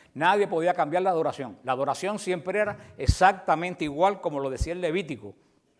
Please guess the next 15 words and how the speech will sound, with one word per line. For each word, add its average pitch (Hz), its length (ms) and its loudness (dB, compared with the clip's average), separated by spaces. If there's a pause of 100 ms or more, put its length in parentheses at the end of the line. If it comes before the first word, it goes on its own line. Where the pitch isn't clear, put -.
(640)
Porque 147 260 -2
entre 143 300 -4
todo 233 300 4
el 220 60 0
mundo, 202 840 -6
Egipto, 127 640 -4 (220)
Grecia, 127 600 -6 (400)
eh, 120 220 -12
la 120 160 -8
China, 160 440 -6
todos 196 220 0
los, 185 220 -2
los 147 140 -6 (420)
pueblos 180 340 2
ex-, - 160 -8